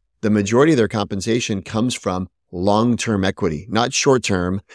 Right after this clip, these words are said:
not divisional, long-term, whole company equity,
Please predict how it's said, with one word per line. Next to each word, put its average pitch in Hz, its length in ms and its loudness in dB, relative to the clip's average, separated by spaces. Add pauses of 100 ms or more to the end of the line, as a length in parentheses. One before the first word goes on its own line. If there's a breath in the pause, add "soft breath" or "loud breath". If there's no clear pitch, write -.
(120)
not 120 220 0
divisional, 101 800 2 (200)
long-term, 117 800 0 (160)
whole 139 480 4
company 95 640 -2 (100)
equity, 80 460 -2